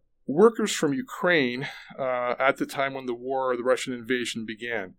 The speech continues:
So Canadian immigration is critically important for E pam's talent retention strategy, and it will continue to grow into the future. So, you know, bottom line, if your company is looking to grow through immigration and you want a partner that has firsthand experience guiding companies through the process,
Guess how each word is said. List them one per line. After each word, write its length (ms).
So 240
Canadian 460
immigration 560
is 280
critically 500
important 520
for 300
E 160
pam's 420
talent 380
retention 420
strategy, 640
and 120
it 80
will 140
continue 580
to 80
grow 420
into 300
the 100
future. 540
So, 360
you 80
know, 140
bottom 320
line, 260
if 100
your 80
company 340
is 140
looking 260
to 60
grow 220
through 220
immigration 580
and 80
you 80
want 160
a 60
partner 420
that 140
has 180
firsthand 580
experience 540
guiding 400
companies 440
through 120
the 80
process, 640